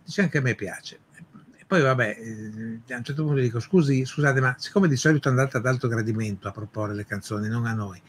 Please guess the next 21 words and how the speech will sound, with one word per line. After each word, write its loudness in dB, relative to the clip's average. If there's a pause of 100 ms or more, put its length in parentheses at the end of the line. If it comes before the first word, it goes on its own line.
(220)
come 8
mai 8
siete 4
venuti 2
da -4
noi?" -2
E -16
risponde -2
Mogol, -4
naturalmente, -4
dice: -12
"Eh, -4
perché -6
Arbore -2
dice -8
che -10
questa -8
canzone -6
non -8
ha -8
futuro." -18